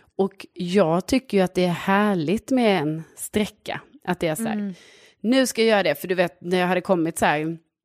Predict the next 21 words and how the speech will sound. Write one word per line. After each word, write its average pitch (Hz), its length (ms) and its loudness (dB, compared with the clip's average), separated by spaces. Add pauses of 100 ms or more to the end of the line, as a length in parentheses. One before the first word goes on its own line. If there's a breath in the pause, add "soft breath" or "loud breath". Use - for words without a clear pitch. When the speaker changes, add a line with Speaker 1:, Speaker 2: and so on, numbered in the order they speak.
(520)
Speaker 1:
eh, 185 200 0
tjugo 262 440 2
kilometer 254 540 0
kvar 240 300 2
till 240 140 0
Mora, 226 440 2
det 175 60 0
kommer 190 200 0
ju 180 60 2
såna 196 180 0
skyltar 214 460 -2
liksom. - 400 -6
Jag 208 120 0
bara, 190 120 -4
okej, 277 420 -2 (460 loud breath)
du - 80 -2
har - 100 2
åkt 214 160 -4
en 208 160 0
mil 262 300 0
nu. 285 280 2